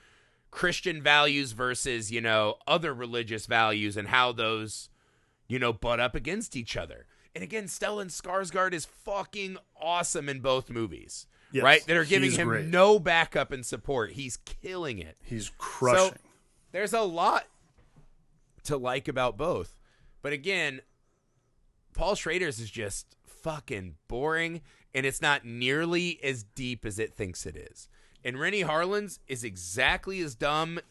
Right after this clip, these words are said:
Speaker 1: as he thought it was. And because of that, I think there's just enough breadcrumbs. I think they're almost equally as introspective,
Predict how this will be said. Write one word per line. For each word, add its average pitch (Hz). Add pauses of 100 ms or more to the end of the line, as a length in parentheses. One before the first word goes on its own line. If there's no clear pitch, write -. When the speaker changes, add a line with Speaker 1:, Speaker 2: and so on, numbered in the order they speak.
Speaker 1:
as 123
he 160
thought 175
it 185
was. 202 (720)
And 165
because 175
of 240
that, 262 (800)
I 120
think 196
there's 196
just 170
enough 190
breadcrumbs. 143
I 135
think 226
they're 226
almost 170
equally 165
as 127
introspective, 127